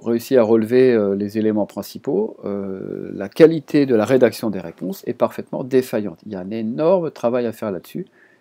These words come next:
et c'est bien ce que je vous demande de faire, c'est-à-dire de, les réponses que, auxquelles vous avez déjà la réponse, tant mieux. Par contre, là, moi, cette fois-ci, je mets, euh,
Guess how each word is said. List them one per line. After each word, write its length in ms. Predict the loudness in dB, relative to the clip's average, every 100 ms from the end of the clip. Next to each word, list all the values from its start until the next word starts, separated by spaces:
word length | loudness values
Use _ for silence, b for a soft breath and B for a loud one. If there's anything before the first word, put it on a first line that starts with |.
| _
et 60 | -14
c'est 160 | -8
bien 140 | -4 -4
ce 60 |
que 100 | -2
je 60 | -4
vous 240 | -2 -2
demande 320 | -2 -2 -2 -2
de 140 | -4
faire, 400 | -2 0 0 -2
c'est-à-dire 640 | -10 -10 -4 -2 -2 -2 -10 b b b b b b b 2
de, 680 | 4 8 10 8 8 6 4
les 100 | 4
réponses 420 | 4 4 2 -4 -4
que, 140 | -8
auxquelles 240 | -6 -4
vous 140 | -2 -2
avez 160 | -2
déjà 200 | -2 -2
la 80 | 0
réponse, 440 | -2 -4 -10 -10 -10
tant 100 | -6
mieux. 200 | -4 -2
Par 180 | -2
contre, 200 | -2 -2
là, 80 | 0
moi, 120 | 0
cette 200 | 0 -6
fois-ci, 380 | -4 -6 -4 -6
je 80 | -4
mets, 260 | -2 -2 -2
euh, 180 | -6